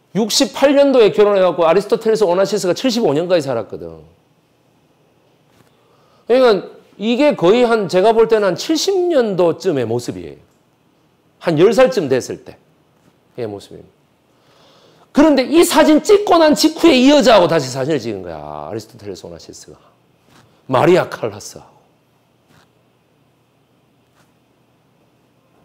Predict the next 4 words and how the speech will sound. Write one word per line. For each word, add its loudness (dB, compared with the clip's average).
네, -6
전 -8
세계의 -8
프리마돈나죠. -16